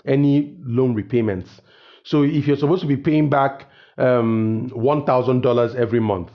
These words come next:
or ten thousand dollars every year, what a moratorium means is that for the next three months, what you're saying is, "Please give me the next three months or the next six months."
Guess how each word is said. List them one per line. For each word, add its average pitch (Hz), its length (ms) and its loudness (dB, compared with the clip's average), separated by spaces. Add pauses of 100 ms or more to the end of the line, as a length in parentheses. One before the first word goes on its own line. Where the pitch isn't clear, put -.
(120)
or 117 280 0
ten 143 220 0
thousand 127 320 0
dollars 120 320 0
every 113 240 -2
year, 104 300 -4 (480)
what 175 160 2
a 190 60 2
moratorium 147 600 2
means 139 260 2
is 113 140 -2
that 110 320 -2 (400)
for - 160 -2
the 139 100 2
next 170 300 0
three 147 160 0
months, 117 560 -2
what 170 160 2
you're 143 80 2
saying 143 260 2
is, 113 240 0 (320)
"Please 175 220 0
give 160 140 0
me 160 80 2
the 127 100 2
next 139 320 -2
three 127 140 2
months 104 360 -2
or 113 80 -2
the 110 100 -2
next 131 240 0
six - 220 -10
months." 95 420 -8